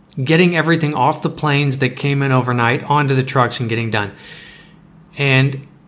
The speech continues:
I think it was Buffett, but maybe it was, he wasn't involved and he's just telling the story. They came up with a system where they basically, they tried to pay people more if you load the trucks faster. And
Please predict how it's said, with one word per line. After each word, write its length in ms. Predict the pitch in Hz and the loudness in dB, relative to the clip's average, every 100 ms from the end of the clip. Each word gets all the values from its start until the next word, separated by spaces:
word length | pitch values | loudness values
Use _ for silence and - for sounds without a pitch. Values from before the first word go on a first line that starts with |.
| - | -10
I 160 | - 143 | -6 -6
think 420 | - 294 330 285 | -2 -2 0 -2
it 80 | - | 0
was 180 | 139 | 0
Buffett, 460 | 131 127 131 139 135 | 2 0 2 0 0
but 100 | 170 | 2
maybe 260 | 185 170 165 | 4 4 4
it 20 | |
was, 240 | 139 - | 2 0
he 120 | 139 | 0
wasn't 360 | 131 131 123 120 | 2 2 2 0
involved 360 | 107 113 107 110 | 0 0 0 -4
and 120 | 107 | -4
he's 160 | 110 | -6
just 200 | - 101 | -6 -6
telling 300 | - 117 113 | -4 -2 -2
the 80 | 110 | -6
story. 540 | 101 120 120 113 110 151 | -6 -4 -2 -2 -2 -2
They 180 | 147 | -2
came 320 | 165 170 170 160 | -2 0 2 2
up 160 | 156 | 2
with 140 | 147 131 | 0 2
a 60 | |
system 480 | 135 175 165 170 135 | 0 0 -2 -2 0
where 100 | 127 | 0
they 120 | 123 | 0
basically, 520 | 117 135 131 - 143 143 | -2 0 0 -2 -2 0
they 100 | 160 | 2
tried 220 | 185 165 | 2 2
to 80 | 139 | 0
pay 220 | 139 143 | 0 0
people 300 | 143 135 117 | -2 -4 -4
more 280 | 123 127 123 | 0 2 0
if 160 | 120 | 0
you 220 | 127 123 - | -4 -4 -6
load 300 | 127 123 123 | -2 -2 -2
the 80 | |
trucks 360 | 110 127 123 - | -4 -4 -4 -4
faster. 480 | 131 120 117 123 113 | -4 -4 -4 -6 -6
And 220 | 110 | -8